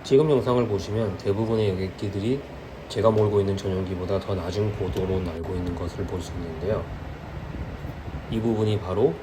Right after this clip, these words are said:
전용기가 난기류를 거의 만나지 않는 이유라고 보시면 됩니다. 또한 이 영상을 보시면 저 멀리 우뚝 솟아 있는 구름이 보이는데 저 부분이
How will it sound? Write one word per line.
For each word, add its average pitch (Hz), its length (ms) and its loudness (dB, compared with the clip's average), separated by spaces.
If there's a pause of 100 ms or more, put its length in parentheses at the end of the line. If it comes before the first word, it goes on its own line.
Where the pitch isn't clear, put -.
전용기가 95 500 -2
난기류를 92 640 0
거의 95 320 0
만나지 92 440 -2
않는 87 240 -2
이유라고 87 360 -2 (120)
보시면 87 320 -6
됩니다. 82 360 -8 (2500)
또한 147 240 8
이 113 140 2
영상을 135 400 8
보시면 98 580 0
저 - 160 -6
멀리 98 300 2
우뚝 98 420 -2
솟아 120 300 0
있는 95 320 0
구름이 98 380 -2
보이는데 85 560 -2 (460)
저 - 160 -6
부분이 107 460 2